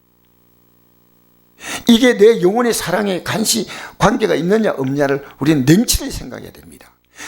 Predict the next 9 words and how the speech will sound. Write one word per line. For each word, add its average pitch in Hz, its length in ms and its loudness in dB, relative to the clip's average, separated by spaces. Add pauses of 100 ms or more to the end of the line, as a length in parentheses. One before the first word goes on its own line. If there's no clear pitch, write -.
이게 226 260 2
내 185 100 6
믿음에 208 460 0
유익이 226 300 2
되느냐 233 360 2
손해가 170 340 -2
되느냐 170 440 -2
생각해야 135 280 -14
됩니다. - 240 -20